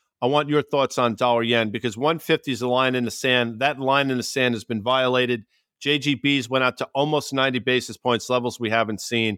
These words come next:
in quite some time. That experiment that worked so well for so long is seemingly unraveling. And people, again, will say, "I don't care about Japan, Guy." Danny, Dan, why do you keep bringing it up? Because what's happening there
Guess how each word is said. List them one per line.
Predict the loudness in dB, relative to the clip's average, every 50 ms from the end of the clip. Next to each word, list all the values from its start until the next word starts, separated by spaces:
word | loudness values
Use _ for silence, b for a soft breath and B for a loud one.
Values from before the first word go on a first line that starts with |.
| -4 -6
in | -6 -4
quite | -2 2 2 2 2 0
some | -2 -2 -2 -2
time. | 0 0 0 2 0 0 0
That | 0 0 0
experiment | -2 -6 -8 -4 0 0 2 2 2 0 -2 -2
that | -6 -6
worked | -2 0 0 0 -2 -4 -6
so | -6 -2 0 2 2 2
well | 2 0 0 2 4 2 2 0
for | -2 -6 -6
so | -2 0 0 0 2
long | 2 2 2 2 4 2 2 0 -2 -6 _ -12
is | -10 -8
seemingly | -6 -2 0 0 2 2 2 2 0 0 0
unraveling. | 0 0 0 2 2 2 2 2 2 2 0 -2 -2 -2
And | -4 -4 -2
people, | -2 -2 -2 -2 0 0 0
again, | -2 -2 -2 0 0 2 2 0 0
will | -2
say, | -2 0 0 0 0 0 0 0
"I | -2 -2
don't | 0 2 0 0 0 -2 -2
care | 0 2 2
about | 2 2 0 -2 -2
Japan, | -6 -8 -2 0 0 0 0 0
Guy." | 0 2 2 2
Danny, | 0 0 0 2 2 2 0 -2
Dan, | -2 0 2 2 2 0 0 -4 _ _ _ _ _ -4
why | 0 0 2
do | 2 0
you | -2
keep | -2 -6 -8 -8 -6 -4
bringing | -2 -2 0 0 0 2
it | 2
up? | 0 0 -2 -6
Because | -12 -8 _ 0 0 0 0 -2 -8 _ _
what's | -2 -2 -2 -2
happening | -2 -2 -2 -2 -2 -2 -2 0 0 0 0 2
there | 2 2 4 2 2 0 -2